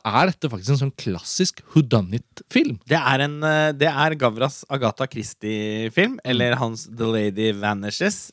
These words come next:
Speaker 2: eller hans Knives Out, for den saks skyld. Og man kan si at det er virkelig også en film som koker suppe på spiker i aller beste forstand.
Speaker 1: Mm.
Speaker 2: Jeg ville beskrevet f-, det første,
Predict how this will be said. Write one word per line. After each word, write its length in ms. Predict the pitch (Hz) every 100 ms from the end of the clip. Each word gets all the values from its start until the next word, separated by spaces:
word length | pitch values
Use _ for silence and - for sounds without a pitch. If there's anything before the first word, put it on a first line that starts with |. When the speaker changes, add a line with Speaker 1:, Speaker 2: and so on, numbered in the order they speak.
| -
Speaker 2:
eller 260 | 110 113
hans 240 | 113 113 117
Knives 560 | 135 139 139 139 139 -
Out, 320 | 208 269 -
for 160 | - 190
den 140 | 165
saks 240 | 160 156
skyld. 240 | - 269 349 - 160 - - -
Og 200 | 202 220 214
man 120 | 208
kan 180 | 214 208
si 240 | - 156
at 140 | 156 -
det 80 | -
er 360 | 151 156 156 160
virkelig 460 | 160 135 - 131 135
også 140 | 113
en 100 | 120
film 300 | 127 101 98
som 220 | 98 107 107
koker 400 | - 110 - 107
suppe 360 | - 127 -
på 140 | - 110
spiker 560 | - 95 - - 165 -
i 200 | 120 -
aller 340 | 107 98 110
beste 600 | 120 - - - 92 92
forstand. 520 | - - - 190 233 - -
Speaker 1:
Mm. 240 | 110 85 -
Speaker 2:
Jeg 160 | 110 139
ville 140 | 196
beskrevet 840 | 196 220 - - 131 113 110 135 -
f-, 180 | - -
det 120 | 180
første, 1000 | - - - - - - _ - 202 185